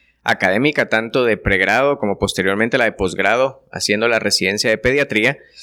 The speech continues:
ah, me gustó el manejo médico de este tipo de patologías, ¿verdad? En los niños es muy frecuente y en nuestro país es sumamente frecuente las patologías gastrointestinales. Creo que hay mucho campo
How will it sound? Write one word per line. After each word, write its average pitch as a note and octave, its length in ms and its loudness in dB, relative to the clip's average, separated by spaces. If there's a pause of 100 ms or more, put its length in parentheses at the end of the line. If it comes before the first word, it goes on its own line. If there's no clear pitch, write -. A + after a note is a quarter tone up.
(240)
ah, A2 420 0
me B2+ 160 0
gustó B2 360 0
el E3 100 0
manejo C3+ 640 -2
médico C3+ 560 -2
de G#2+ 140 2
este A2+ 180 -2
tipo C3 240 -2
de A#2 80 2
patologías, G2+ 760 -2
¿verdad? G2 220 0
En A2+ 80 -2
los G#2+ 80 -2
niños B2 320 0
es A#2 140 -2
muy C3 220 -2
frecuente B2 440 0
y B2 80 4
en G#2+ 140 -2
nuestro G#2 360 -2
país G#2 460 -2 (260)
es A#2 280 0
sumamente A2+ 600 0
frecuente A2 460 -2
las G2 260 -2
patologías G#2 580 0
gastrointestinales. G2+ 1120 -2
Creo G#2+ 160 -2
que G#2+ 80 0
hay G#2 100 2
mucho A2 440 -4
campo A2+ 440 -2